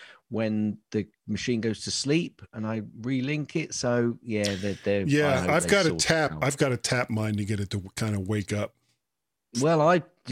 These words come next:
Speaker 1: yeah, I've gotta do more than tap it. I have to, I have to shout at it. Um, I O S
Speaker 2: Take it out to
Speaker 1: fourteen point five
Speaker 2: dinner.
Speaker 1: to add s-, <laughs> I O S fourteen point five to add support for joint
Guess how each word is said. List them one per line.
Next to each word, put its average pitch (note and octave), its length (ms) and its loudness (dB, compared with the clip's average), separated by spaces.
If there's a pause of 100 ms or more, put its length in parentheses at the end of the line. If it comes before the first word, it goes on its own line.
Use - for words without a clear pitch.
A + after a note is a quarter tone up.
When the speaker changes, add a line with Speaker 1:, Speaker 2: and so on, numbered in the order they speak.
(100)
Speaker 1:
yeah, B2+ 320 -2
I've A2+ 100 -4
gotta A2 120 -2
do G#2+ 160 2
more A#2 200 2
than F#2+ 120 -4
tap - 280 -6
it. - 80 -4
I A#2 80 -4
have A#2+ 120 -6
to, - 100 -16 (140)
I B2+ 80 -4
have D3 100 -4
to F#2 100 -10
shout D#3 400 -4
at - 120 -10
it. G#2 100 -16 (480)
Um, D3 340 2 (260)
I F#3+ 220 4
O F#3 120 6
S F3 180 4
Speaker 2:
Take D#3+ 260 2
it C3 120 6
out B2 60 2
to - 0 -
Speaker 1:
fourteen C#3+ 280 2
point C#3+ 100 2
five C3 100 2
Speaker 2:
dinner. - 140 -4
Speaker 1:
to - 40 -2
add C3 140 0
s-, - 1300 -4
<laughs> - 40 -20
I D#3+ 220 0
O D3+ 100 2
S C3+ 160 -2
fourteen B2 320 -2
point A2 220 -6
five G#2+ 200 -4
to F#2+ 140 -6
add F#2 100 -8
support G2+ 340 -4
for F#2+ 120 -6
joint B2 460 -2